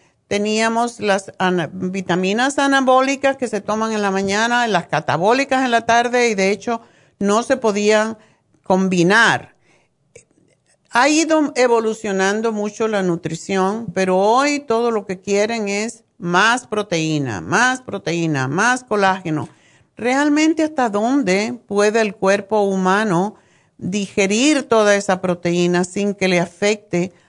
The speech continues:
a sus órganos principales? A mí me interesa tener músculo, pero más me interesa tener mi hígado bien y mis riñones. <laughs> Entonces, to-, es toda una decisión de qué queremos. Cuando somos jóvenes no nos preocupamos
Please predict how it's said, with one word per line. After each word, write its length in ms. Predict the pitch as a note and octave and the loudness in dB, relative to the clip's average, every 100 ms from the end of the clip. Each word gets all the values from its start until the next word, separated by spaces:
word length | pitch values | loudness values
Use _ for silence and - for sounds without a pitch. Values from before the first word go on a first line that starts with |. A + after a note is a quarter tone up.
| _ | _
a 100 | E3+ | -6
sus 240 | F#3 - - | -6 -6 -2
órganos 420 | E3 E3 E3 E3 | -2 0 -2 -2
principales? 880 | E3 E3 E3 F#3 A3+ B3 D#3+ D3 - _ _ _ _ _ _ _ _ _ _ _ _ | -4 -4 -4 -4 0 0 0 -4 -12 _ _ _ _ _ _ _ _ _ _ _ _
A 120 | - F3+ | -2 0
mí 180 | F#3+ | 2
me 120 | C4 E4+ | 2 2
interesa 500 | E4 A#3+ G#3+ G#3+ G3 | 2 2 0 -2 -2
tener 260 | F3 E3 | -2 -2
músculo, 500 | E3 B3 - B3 G#3 | -2 -4 0 0 2
pero 200 | F#3 F3 | 0 0
más 200 | E3 E3+ | 2 0
me 100 | A#3+ | 0
interesa 500 | B3+ A3 G#3 G#3 F#3+ | -4 -2 -2 -2 -2
tener 280 | F3+ E3+ E3 | -2 -2 0
mi 240 | E3 E3 | 0 0
hígado 320 | E3+ F3 E3 D3 | 0 0 -2 -2
bien 360 | D#3+ F#3+ D4+ C4 | -2 0 0 0
y 60 | |
mis 220 | G3+ F3 | 0 -2
riñones. 720 | E3 D#3 D#3 A3+ D#4+ G#2 - | -2 -2 0 -2 -2 -4 -8
<laughs> 40 | - | -10
Entonces, 640 | F#3 - - C#4 - - | -10 -10 -2 -2 -2 -10
to-, 260 | - A#3+ G#3+ - _ - | -6 -4 -4 -8 _ -4
es 200 | A#3 A#3 | -2 2
toda 220 | C4+ C4+ | 2 2
una 200 | C4 A#3 | 2 2
decisión 600 | G#3+ G3+ G3+ F#3+ G#3+ G3+ | 2 2 -2 -2 0 2
de 120 | F#3+ | 0
qué 160 | F#3+ F#3+ | 0 0
queremos. 560 | G3 F3 F#3+ D3 E3 - _ _ | 0 2 2 2 -2 -6 _ _
Cuando 220 | F#3 F#3+ | -2 -2
somos 380 | G3+ A3 A#3 B3 | 0 0 2 2
jóvenes 420 | B3+ B3 B3+ B3+ | 2 2 0 0
no 200 | A#3 A3+ | 0 0
nos 160 | A3+ A3+ | 0 -2
preocupamos 920 | G#3 F#3 F#3 F#3+ A3+ D4+ B3+ G#3 B3 | -2 -2 -2 0 2 2 2 0 -4